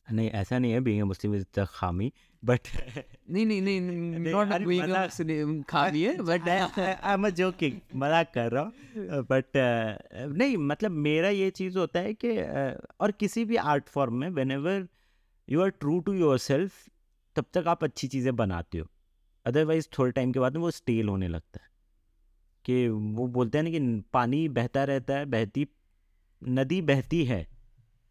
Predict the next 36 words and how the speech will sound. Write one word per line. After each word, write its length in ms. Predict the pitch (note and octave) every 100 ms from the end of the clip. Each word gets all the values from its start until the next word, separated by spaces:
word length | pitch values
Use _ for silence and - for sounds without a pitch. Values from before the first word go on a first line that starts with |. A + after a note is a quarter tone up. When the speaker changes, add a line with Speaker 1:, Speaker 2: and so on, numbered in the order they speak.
| _
Speaker 1:
नाला 320 | A2+ A2+ B2+ D3+
एक 260 | B2 A2+
जगह 240 | G#2+ F#2 E2+
रहता 300 | D2+ - -
है, 60 | - _ _ _ _ _ _ -
तो 60 | C3
वो 220 | F3 B2
फिर 120 | F3+ F3
सड़ 240 | E3+ D3
जाते 300 | C#3 A2+ F#2+
हो। 80 | E2 _ _ _ _ _ _
तो 140 | A3 -
स्टैंड 360 | D#3+ D#3+ C#3+ E3
अप 60 |
में 140 | G3 G3+
क्या 100 | E3
होता 160 | A#2
है 60 | C#3
ना 60 | F#3
कि 120 | F3
जब 320 | B2+ D#3+ - -
आप 220 | D#3 -
शुरू 320 | - C3+ C3
में 140 | D#3+ D#3
जब 200 | C#3 A#2+ _ _ _ _ -
open 240 | B2+ C3+
mics 260 | B2+ B2 -
जब 120 | A#2
जाते 280 | A2 G2 A2
हो, 40 |
क्योंकि 240 | B2+ D#3 D#3+
स्टैंड 320 | C3 A#2 C#3+
अप 100 | C#3
ऐसा 240 | A2 B2
नहीं 180 | B2+ B2
है 220 | C3+ F#3+